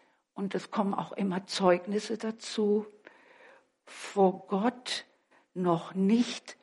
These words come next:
bekannte Schuld. Wir wissen, Jesus hat alle Schuld am Kreuz bezahlt, aber es gibt eben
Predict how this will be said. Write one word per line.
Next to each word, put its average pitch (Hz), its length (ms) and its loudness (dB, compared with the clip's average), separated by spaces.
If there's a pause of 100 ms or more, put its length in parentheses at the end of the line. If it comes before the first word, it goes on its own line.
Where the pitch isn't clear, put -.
bekannte 190 540 -2
Schuld. - 600 -6 (260)
Wir 185 180 2
wissen, 262 520 0 (840)
Jesus 196 500 4
hat 185 260 -4
alle 202 240 -2
Schuld 247 440 0
am 214 140 -6
Kreuz 202 400 -2
bezahlt, - 640 -4
aber 175 240 -6
es - 240 -8
gibt 247 360 -4
eben 202 460 2